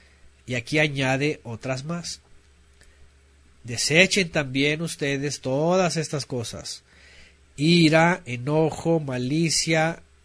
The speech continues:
maledicencia, lenguaje obsceno de vuestra boca". Y aquí pone unas que no podíamos decir son pecados diferentes o menores a los otros. Por supuesto, los primeros son de escándalo,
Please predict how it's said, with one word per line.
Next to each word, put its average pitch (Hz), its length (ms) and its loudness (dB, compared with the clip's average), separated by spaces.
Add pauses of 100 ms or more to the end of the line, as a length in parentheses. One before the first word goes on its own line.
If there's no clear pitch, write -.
(260)
maledicencia, 151 1300 0
lenguaje 123 500 -6
obsceno 165 720 0 (240)
de 117 100 -10
vuestra 113 400 -6
boca". 107 420 -8 (960)
Y 110 60 -10
aquí 120 200 -4
pone 151 340 0
unas 143 420 -2 (220)
que 185 480 8
no 202 160 4
podíamos 202 420 6
decir 180 480 6 (420)
son 170 280 0
pecados 170 360 4
diferentes 156 580 0
o 147 60 -2
menores 147 400 -2
a 151 60 -2
los 139 160 -4
otros. 156 380 -2
Por 127 180 -8
supuesto, 143 380 -6
los 143 140 -4
primeros 135 380 -4
son 139 200 -8
de 135 60 -4
escándalo, 147 580 -2